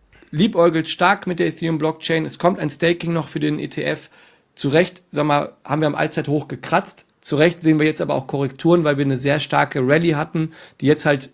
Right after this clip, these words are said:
durch das, was wir vorher gesagt haben, Inflationsdaten und einen vielleicht schlechteren Ausblick, ähm, ein bisschen wieder gebremst werden. Nicht mehr, nicht weniger. Ja? Wir haben einfach einen kleinen Schritt zurück.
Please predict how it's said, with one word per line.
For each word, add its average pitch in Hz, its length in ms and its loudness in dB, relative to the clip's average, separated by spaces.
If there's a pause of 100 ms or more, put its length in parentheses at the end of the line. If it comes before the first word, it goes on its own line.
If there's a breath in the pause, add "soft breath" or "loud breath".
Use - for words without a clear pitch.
(140)
durch 135 140 -4
das, 143 160 0
was 143 120 -4
wir 135 80 -2
vorher 156 240 2
gesagt 147 320 -2
haben, 139 140 -2
Inflationsdaten 147 840 -2
und 135 60 -2
einen 135 300 -8
vielleicht 156 240 -2 (160)
schlechteren 175 440 0
Ausblick, 160 500 -2 (280 loud breath)
ähm, 139 480 -4 (640)
ein 139 100 -4
bisschen 170 320 4
wieder 147 160 4
gebremst 135 540 0
werden. 120 260 -2
Nicht 185 200 0
mehr, 160 160 2
nicht 156 200 -4
weniger. 123 400 -4
Ja? 135 260 -8
Wir 131 100 -6
haben 135 120 -8
einfach 139 300 -6
einen 127 140 -12
kleinen 156 280 0
Schritt 151 300 -6
zurück. 123 340 -8